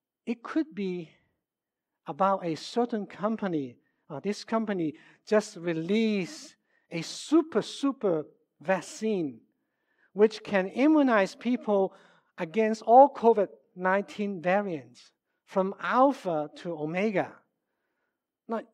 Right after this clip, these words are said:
you only need to take this vaccine one time. Uh, take one shot and you are immune forever.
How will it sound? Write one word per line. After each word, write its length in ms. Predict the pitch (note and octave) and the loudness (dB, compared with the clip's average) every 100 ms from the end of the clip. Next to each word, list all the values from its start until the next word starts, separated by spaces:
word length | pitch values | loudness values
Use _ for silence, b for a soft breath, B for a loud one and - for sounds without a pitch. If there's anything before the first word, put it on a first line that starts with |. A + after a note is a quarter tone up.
| B B | B B
you 160 | G3 | 2
only 240 | B3 D4+ D#4 | 4 4 4
need 260 | A#3+ C4+ | 2 -2
to 80 | A#3+ | -4
take 240 | - B3 - | -8 -8 -4
this 400 | A3 - - _ _ _ D#3 | -6 -6 -16 _ _ _ -4
vaccine 640 | F#3 D#3+ - G#3+ G#3 F#3+ _ _ D#3 | -2 -2 -8 -8 -8 -12 _ _ -10
one 260 | E3+ A3 | -4 -4
time. 460 | G#3+ G#3+ F3+ D3 C#3+ | -2 0 0 -2 -10
Uh, 100 | C#3+ - | -18 -10
take 140 | G3+ | -4
one 180 | F#3+ C4 | 0 0
shot 420 | - A#3 G#3+ - b b b | 2 6 6 6 b b b
and 200 | E3+ E3+ | -6 -2
you 140 | G3 | 4
are 100 | F#3 | 4
immune 680 | F#3 F3 F3 F#3 A3 A3+ A3 A3+ _ _ | 4 -4 -2 2 6 6 4 -6 _ _
forever. 580 | - E3 F3 E3+ C#3+ | -8 0 2 2 -2